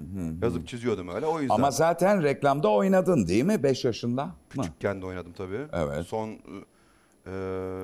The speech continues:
Speaker 2: yani çok böyle George diye bir makyöz vardı hatta.
Speaker 1: Evet,
Speaker 2: Makyör.
Speaker 1: bilmez miyiz?
Speaker 2: Hayatta mı bilmiyorum.
Speaker 1: Hayatta.
Speaker 2: Şu an hayatta onu
Speaker 1: Hmm.
Speaker 2: çok seviyorum. E,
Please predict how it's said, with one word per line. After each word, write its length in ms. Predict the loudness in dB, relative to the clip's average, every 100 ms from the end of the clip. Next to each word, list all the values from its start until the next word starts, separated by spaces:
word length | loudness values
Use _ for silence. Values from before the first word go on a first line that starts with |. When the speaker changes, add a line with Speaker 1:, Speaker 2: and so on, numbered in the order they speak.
| -12 -4
Speaker 2:
yani 200 | -4 -4
çok 300 | -4 -6 -2
böyle 320 | 0 0 0 -6 _ -20 -20 -2
George 240 | 0 0 -2
diye 120 | -2
bir 60 | 0
makyöz 480 | -2 -2 -4 -4 -2
vardı 240 | -4 -2
hatta. 360 | -6 -4 -4 2
Speaker 1:
Evet, 160 | 4 4 4 2
Speaker 2:
Makyör. 100 | 0
Speaker 1:
bilmez 360 | 2 2 2
miyiz? 260 | -2 -8 -10 _ _
Speaker 2:
Hayatta 440 | 0 2 2 0
mı 160 | -2 -2
bilmiyorum. 380 | -6 -6 -4 2
Speaker 1:
Hayatta. 280 | 2 2 2
Speaker 2:
Şu 80 |
an 80 | 0 0
hayatta 420 | -2 -2 -2 -6
onu 80 | -4
Speaker 1:
Hmm. 60 |
Speaker 2:
çok 220 | -4 -6 -6
seviyorum. 380 | -8 -6 -8 -12 _ -20 -20 _
E, 40 | _